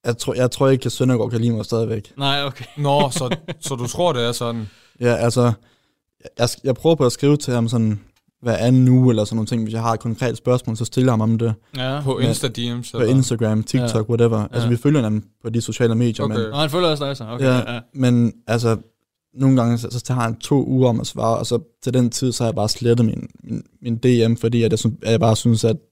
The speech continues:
Speaker 2: Ja.
Speaker 1: det er simpelthen for pinligt bare at, at være, være left i den her inbox her, og ikke at få noget svar.
Speaker 2: Ja.
Speaker 1: Men, øhm,
Speaker 3: Jeg synes ikke, ja, ja.
Speaker 1: det er en skam, fordi altså, altså, man skal jo ikke glemme, altså, jeg er jo bare en viewer. Altså, jeg er jo
Speaker 2: Mm.
Speaker 1: bare en
Speaker 2: Mm.
Speaker 1: fanboy af de her,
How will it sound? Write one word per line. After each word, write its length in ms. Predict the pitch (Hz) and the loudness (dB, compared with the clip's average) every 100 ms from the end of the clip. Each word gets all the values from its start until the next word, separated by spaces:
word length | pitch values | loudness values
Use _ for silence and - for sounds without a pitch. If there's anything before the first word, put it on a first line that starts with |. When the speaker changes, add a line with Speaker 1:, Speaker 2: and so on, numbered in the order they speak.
| _ _ _ _ | _ _ _ _
Speaker 2:
Ja. 60 | 82 | -14
Speaker 1:
det 180 | - - | -10 -4
er 40 | |
simpelthen 260 | 123 113 104 | 0 0 0
for 140 | 107 | -4
pinligt 380 | - 127 120 113 | 0 4 4 2
bare 360 | 110 110 113 | 0 2 0
at, 60 | 107 - 113 | -2 -4 -2
at 60 | |
være, 380 | 113 110 107 98 - _ _ | 2 2 2 -2 -8 _ _
være 100 | 117 | -2
left 300 | 113 120 - | 0 2 0
i 20 | 113 | 0
den 160 | 113 | 2
her 180 | 120 107 - | 2 0 2
inbox 420 | 131 117 110 113 | 2 2 0 -2
her, 120 | - 113 | -2 -2
og 160 | 101 | 2
ikke 100 | 117 | 0
at 60 | 113 | 2
få 80 | 113 | 0
noget 180 | 110 | -2
svar. 400 | - 120 110 107 - _ - | -2 0 2 0 -6 _ -8
Speaker 2:
Ja. 180 | 113 - 139 _ _ _ _ | -6 -6 -12 _ _ _ _
Speaker 1:
Men, 300 | - 117 113 | -6 -2 0
øhm, 300 | 101 76 62 - | -2 -6 -12 -10
Speaker 3:
Jeg 80 | |
synes 200 | 113 160 | -4 -2
ikke, 280 | 156 151 131 | -2 -2 -4
ja, 200 | 127 104 104 _ 139 113 | -4 -4 -8 _ -20 -18
ja. 120 | 90 - _ _ _ - | -18 -18 _ _ _ -2
Speaker 1:
det 80 | 143 | 0
er 100 | 156 | 0
en 100 | 143 | 0
skam, 320 | - 143 131 | 0 0 0
fordi 260 | 127 123 | -2 0
altså, 320 | 120 117 117 117 - _ _ _ _ _ _ _ _ - | 2 2 0 -2 -4 _ _ _ _ _ _ _ _ -10
altså, 140 | 117 | -4
man 80 | 120 | -2
skal 120 | - | 0
jo 60 | 127 | 0
ikke 100 | 147 | 0
glemme, 300 | 120 123 139 123 | 0 2 0 -2
altså, 180 | 131 | -6
jeg 240 | 113 92 117 | -4 -2 2
er 20 | |
jo 100 | 139 | 2
bare 220 | 120 113 | 2 -2
en 180 | 117 117 | -2 -2
viewer. 380 | 117 123 131 104 - | 0 0 0 -2 -6
Altså, 160 | 117 123 | -4 0
jeg 160 | 117 123 | 2 2
er 40 | |
jo 60 | 123 | 2
Speaker 2:
Mm. 60 | |
Speaker 1:
bare 120 | 113 | 0
en 60 | 113 | -4
Speaker 2:
Mm. 60 | 110 | -4
Speaker 1:
fanboy 520 | 113 131 135 110 104 | 0 2 2 0 -4
af 120 | - | -2
de 80 | 117 | 0
her, 160 | 117 | 2